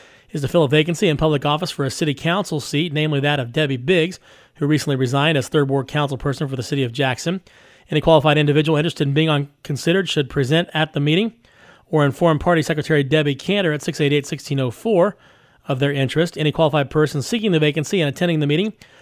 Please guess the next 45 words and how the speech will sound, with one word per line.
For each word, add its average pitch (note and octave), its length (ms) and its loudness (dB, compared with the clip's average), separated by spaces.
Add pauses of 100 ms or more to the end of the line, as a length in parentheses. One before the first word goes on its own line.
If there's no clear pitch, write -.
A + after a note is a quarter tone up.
(160)
will G#3 140 2
have F3+ 140 2
the D#3+ 100 4
opportunity D#3 500 0
to E3+ 180 -2
address C3 440 -2
the C#3 120 -4
committee. C3 480 -2 (800)
Finally, A3 320 2
today, G3+ 400 2
the F3+ 180 2
Lake F#3+ 260 0
Hope F#3+ 200 0
State G3 240 0
Park G3 240 0
Nature G3+ 280 0
Center G3 200 0
near E3 140 0
Zaleski E3 440 -2
in F3+ 120 0
Vinton E3 180 0
County E3+ 300 0
is C#3 100 -2
normally F3 320 0
open E3 200 -2
Fridays, D#3+ 480 0
Saturdays, D#3+ 360 2
and C3 80 -2
Sundays F#3 380 -2
from D#3 100 -2
one C#3+ 120 2
to B2+ 60 -2
four. E3 360 0 (420)
However, C#3+ 220 2
they C3 80 4
will D3+ 140 2
be D3+ 100 2
closed D3+ 480 4
on C#3+ 140 0
December C#3+ 300 0
twenty-fourth D3+ 600 0
and C3+ 120 -2
Saturday, D3 320 0
December C3+ 300 -4
twenty-sixth, - 760 -4